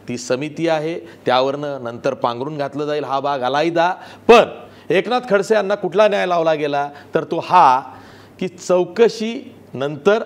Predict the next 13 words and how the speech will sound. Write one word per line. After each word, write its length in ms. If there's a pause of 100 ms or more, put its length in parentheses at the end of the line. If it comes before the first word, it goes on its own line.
आधी 240
राजीनामा 460
द्या, 220 (160)
मंत्रिपदावरनं 760
बाजूला 380
व्हा. 160 (400)
तोच 320
न्याय 280 (460)
आता 420 (720)
प्रकाश 420
मेहता 300
यांच्या 320
बाबतीत 320